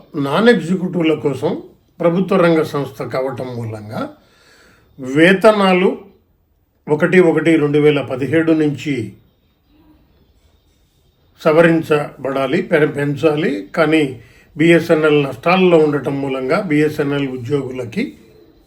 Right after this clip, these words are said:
డిపిఈ గైడ్‌లైన్స్ ప్రకారం వేతన సవరణ చేయటం సాధ్యం కాల.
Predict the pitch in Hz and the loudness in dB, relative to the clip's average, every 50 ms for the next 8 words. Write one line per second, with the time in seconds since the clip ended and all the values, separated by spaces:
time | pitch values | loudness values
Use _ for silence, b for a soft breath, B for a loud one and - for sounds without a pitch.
0 | _ _ _ _ _ _ _ _ _ _ _ _ - 156 151 202 185 170 220 208 | _ _ _ _ _ _ _ _ _ _ _ _ -6 0 2 2 2 2 0 2
1 | 196 196 180 - - 165 170 180 175 175 175 175 170 165 165 - - - 143 135 | 4 4 4 4 6 4 4 6 4 4 2 4 2 2 0 -2 -4 -6 -6 -4
2 | - 139 131 151 180 214 202 160 160 160 160 175 160 160 147 151 143 143 139 135 | -2 -2 -2 -2 -2 -2 0 0 0 0 0 0 0 0 0 -2 -4 -4 -4 -6
3 | 131 123 113 120 127 117 113 117 165 190 185 156 131 123 117 - 151 185 180 - | -6 -8 -8 -8 -8 -8 -6 -6 -6 -6 -6 -8 -8 -8 -8 -6 -6 -6 -6 -8
4 | 104 - 92 | -10 -12 -12